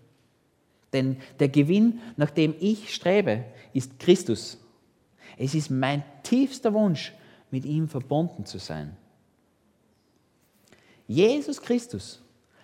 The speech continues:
als meinen Herrn kennen. Es gibt nichts Größeres,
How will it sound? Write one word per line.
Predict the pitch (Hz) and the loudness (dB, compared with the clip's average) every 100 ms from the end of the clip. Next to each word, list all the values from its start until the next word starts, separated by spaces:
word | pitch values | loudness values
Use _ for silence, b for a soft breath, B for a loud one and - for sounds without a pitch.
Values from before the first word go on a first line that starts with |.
| b b - | b b -10
als | 113 117 | -8 -4
meinen | 107 110 117 151 180 139 | -2 0 0 0 0 -2
Herrn | 110 - 120 104 98 | -6 -4 -2 -2 -4
kennen. | - 98 85 78 80 - _ _ _ _ _ _ _ _ _ _ _ | -8 -8 -8 -8 -12 -18 _ _ _ _ _ _ _ _ _ _ _
Es | - - | -14 -2
gibt | 165 - | 0 4
nichts | 254 262 | 4 2
Größeres, | - 240 302 139 90 80 - | -2 -2 0 -6 -8 -12 -18